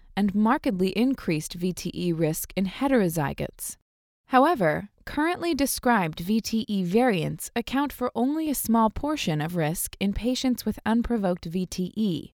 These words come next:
too low to be routinely utilized for clinical decision-making.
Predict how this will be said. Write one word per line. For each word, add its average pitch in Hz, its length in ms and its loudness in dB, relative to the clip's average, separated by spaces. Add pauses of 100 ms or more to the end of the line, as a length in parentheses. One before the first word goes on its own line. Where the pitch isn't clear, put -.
(380)
too 311 260 4
low 175 240 6
to 170 160 -4
be 196 160 0
routinely 214 580 0
utilized 175 640 0
for - 140 -2
clinical 220 480 2
decision-making. 185 880 -2